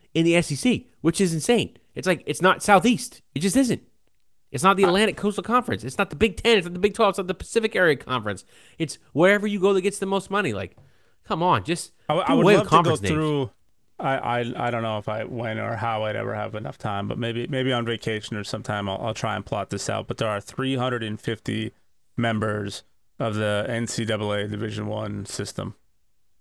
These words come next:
Speaker 2: I don't know how many of those. I, w-, I would have to do digging to find out how many of those are, like,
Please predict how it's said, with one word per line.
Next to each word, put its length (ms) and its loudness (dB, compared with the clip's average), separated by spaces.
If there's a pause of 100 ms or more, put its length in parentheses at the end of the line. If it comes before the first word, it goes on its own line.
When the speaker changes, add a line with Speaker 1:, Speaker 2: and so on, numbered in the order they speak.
(760)
Speaker 2:
I 60 0
don't 120 0
know 160 0
how 160 -2
many 200 0
of 80 -2
those. 440 -2
I, 80 -4
w-, 180 -2
I 80 0
would 140 -2
have 140 -4
to 80 -8
do 160 -4
digging 420 -4
to 80 -6
find 260 -4
out 200 -2
how 120 -2
many 220 -4
of 80 -6
those 400 -4
are, 420 -4 (440)
like, 180 -6